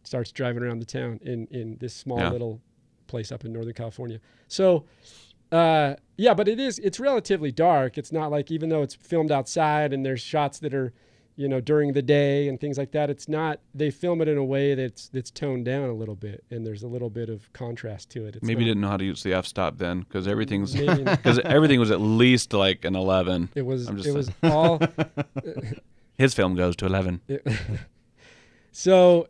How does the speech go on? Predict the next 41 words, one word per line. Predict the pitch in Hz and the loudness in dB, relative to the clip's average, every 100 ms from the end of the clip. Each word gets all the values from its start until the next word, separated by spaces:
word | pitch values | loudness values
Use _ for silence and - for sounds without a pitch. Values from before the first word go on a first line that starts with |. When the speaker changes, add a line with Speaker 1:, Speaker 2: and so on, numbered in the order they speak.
| _ - | _ -6
Speaker 1:
so | - 170 | 2 2
he | 208 | 2
gets, | 180 214 202 - - - | 4 4 4 -2 -14 -6
so | 180 | 0
he's | 185 233 | 2 2
looking | 240 226 | 0 0
for | - 185 | -6 0
that, | 233 254 | 0 2
and | 196 233 | 0 2
that | 254 | 0
sets | - 220 208 | 2 2 2
up | 185 | -2
the | 160 | 2
real | 185 180 - - | 2 2 0 -4
part | 185 160 | 0 0
of | |
the | 127 | -2
story, | - 214 208 156 | -2 0 2 0
which | 143 147 | -2 -4
is, | 139 | -4
like, | 139 - | -4 -4
him | 147 | -6
searching | 135 147 127 120 | -4 -6 -6 -10
for | - 127 | -8 -8
this | 117 - | -8 -8
girlfriend. | 135 120 - 65 60 - _ _ _ _ _ - | -6 -6 -8 -16 -16 -20 _ _ _ _ _ -4
And | 160 | 0
then | 202 202 | 2 2
he | 185 170 - _ 135 | 2 -2 -8 _ 0
doesn't | 165 175 196 | 2 2 0
find | 147 143 139 | 0 0 0
her. | 165 - | -4 -8
He's | 120 147 | -8 -2
unsuccessful. | 151 147 160 135 120 123 151 _ _ _ - | -4 -4 -6 -6 -6 -10 -14 _ _ _ -4
And | 160 | 0
he | 175 | 0
ends | 156 | 2
up | 165 - _ _ _ | 0 -2 _ _ _
getting | 127 170 170 | -2 0 2
around | 165 160 170 | 2 2 2
them. | 175 | 0